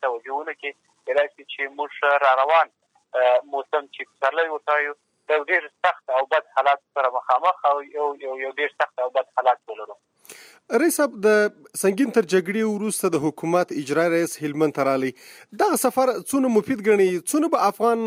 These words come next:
Speaker 2: امنیتي قواوې سره منظمې منسجمه کړي او محلي حکومتداري د همغږۍ په برخه کې به دغه چالشونه او مشکلات چې تاسو یاد کړه، دې ته امکان شته چې یو مثبت جواب ووایي؟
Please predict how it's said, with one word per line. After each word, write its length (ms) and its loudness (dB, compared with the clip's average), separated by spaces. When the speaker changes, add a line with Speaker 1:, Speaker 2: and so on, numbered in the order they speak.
Speaker 2:
امنیتي 560 0
قواوې 320 2
سره 180 -4
منظمې 480 0
منسجمه 540 0
کړي 300 0
او 120 -2
محلي 300 -2
حکومتداري 560 -2
د 60 2
همغږۍ 340 -2
په 100 -4
برخه 240 -4
کې 100 -6
به 580 -8
دغه 240 2
چالشونه 380 -2
او 300 2
مشکلات 400 -2
چې 120 -4
تاسو 260 0
یاد 180 0
کړه، 120 0
دې 100 2
ته 580 4
امکان 300 -2
شته 120 0
چې 140 -8
یو 140 -6
مثبت 280 -2
جواب 220 2
ووایي؟ 240 0